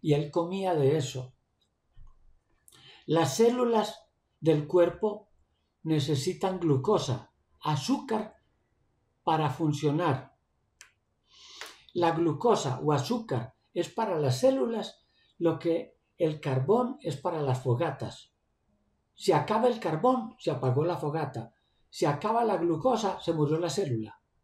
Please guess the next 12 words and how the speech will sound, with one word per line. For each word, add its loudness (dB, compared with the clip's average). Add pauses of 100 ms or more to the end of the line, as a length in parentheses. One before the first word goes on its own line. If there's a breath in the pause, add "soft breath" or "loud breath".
(140)
No -4
tiene 0
energía. -2 (2000 loud breath)
Pero 6
tranquila, 2 (760 soft breath)
no 2
te 2
asustes, -2 (460 soft breath)
que 4
hay 4
glucosa, 2 (440)
azúcar, -2